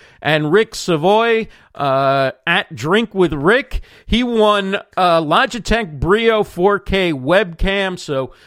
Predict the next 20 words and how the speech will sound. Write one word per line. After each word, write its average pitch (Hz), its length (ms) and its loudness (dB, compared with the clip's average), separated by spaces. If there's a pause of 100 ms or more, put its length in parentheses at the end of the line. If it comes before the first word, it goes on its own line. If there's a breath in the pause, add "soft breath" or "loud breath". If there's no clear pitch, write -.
(160 soft breath)
hopefully 190 480 2
that 147 340 -2
gear 185 320 4
will, 147 480 2
uh, 139 220 2 (340 soft breath)
help 190 280 0
them 165 180 -2
all 170 300 2
elevate 175 520 -2
their 156 100 0
broadcasts. 160 760 0
It 190 80 -2
was 135 240 -2
a 143 60 0
good 151 320 0
time, 151 480 0
and, 127 240 -4
and 131 240 -6
thanks 160 360 -2
to 143 360 0